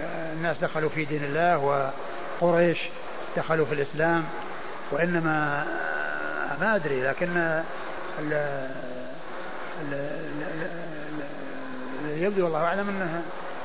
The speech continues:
ما أدري هل هذا كلام محقق الذي قاله الناقل هذا أو ليس محقق، لكنهم كان إسلامهم قديم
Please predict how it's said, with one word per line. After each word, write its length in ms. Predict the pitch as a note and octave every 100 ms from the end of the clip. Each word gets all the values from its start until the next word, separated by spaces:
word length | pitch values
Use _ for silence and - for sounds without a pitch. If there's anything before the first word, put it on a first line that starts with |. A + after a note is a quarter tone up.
| - - -
ما 120 | G3
أدري 180 | F3 D3+
هل 360 | D#3 D#3+ D#3
هذا 520 | D3+ D#3+ D#3 D3 C#3 D3+ D3+ D#3
كلام 260 | D#3 D#3 D3 C#3+ F3 - - -
محقق 460 | E3+ F#3+ F3+ D3+ D#3+
الذي 240 | D#3 D3+ D3+ - -
قاله 300 | E3 D3+ C#3 C#3+ C#3+ C#3+ C#3
الناقل 320 | D#3+ D#3+ C3+
هذا 380 | B2+ E3+ E3+ D3+ - - - - -
أو 80 | F#3+
ليس 140 | F#3
محقق، 500 | E3 D3+ F#3+ G3 F#3+
لكنهم 500 | F3+ F3+ G3+ G3+ F#3 F3+
كان 140 | G3
إسلامهم 380 | G3 F#3+ G3 F#3 F#3
قديم 300 | G3 A3+